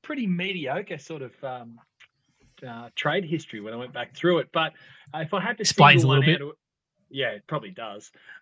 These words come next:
Speaker 1: Um, but if I had to single one out, it'd be Big Bad Brian in round twenty-one. I sort of brought him in just before everyone else
Speaker 2: Yeah.
Speaker 1: jumped on a touch early,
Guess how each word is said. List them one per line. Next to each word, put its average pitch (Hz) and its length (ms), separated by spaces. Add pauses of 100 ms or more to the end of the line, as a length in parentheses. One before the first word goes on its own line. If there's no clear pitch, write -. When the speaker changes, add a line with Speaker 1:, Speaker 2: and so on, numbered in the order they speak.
Speaker 1:
Um, 175 440
but 185 120
if 190 80
I - 40
had 208 180
to 196 60
single 208 360
one 160 160
out, 151 140
it'd 139 80
be 165 120
Big 190 240
Bad 160 300
Brian 117 400
in 120 100
round 127 260
twenty-one. 117 520
I 113 40
sort 151 200
of 143 80 (140)
brought 180 220
him 143 200
in 131 160
just 131 180
before 127 400
everyone 117 380
else 113 220
Speaker 2:
Yeah. 117 280
Speaker 1:
jumped 120 220
on 123 100
a 113 60
touch 117 320
early, 110 340